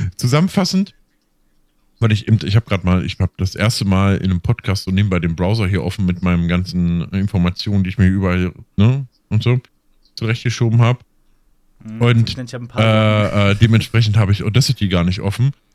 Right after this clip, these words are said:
Speaker 1: um zu gucken, wie lange wir sind. Und ich hab eben gerade, als du gesprochen hast,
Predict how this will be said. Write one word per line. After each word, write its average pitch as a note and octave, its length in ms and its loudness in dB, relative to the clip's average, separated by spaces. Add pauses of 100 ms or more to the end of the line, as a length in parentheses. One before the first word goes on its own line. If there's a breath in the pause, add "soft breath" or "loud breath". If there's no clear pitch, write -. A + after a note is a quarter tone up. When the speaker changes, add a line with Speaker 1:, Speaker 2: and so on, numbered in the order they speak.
(120)
Speaker 1:
um A2 380 0 (100)
zu - 120 -8
gucken, A#2 520 4
wie G2+ 140 4
lange G2 320 4
wir G2+ 80 2
sind. B2 200 0
Und G#2+ 80 -4
ich - 80 -12
hab - 160 -4
eben A2+ 140 2
gerade, G2 240 0
als F#2 140 -8
du A#2 100 -4
gesprochen A2 380 -2
hast, B2 240 2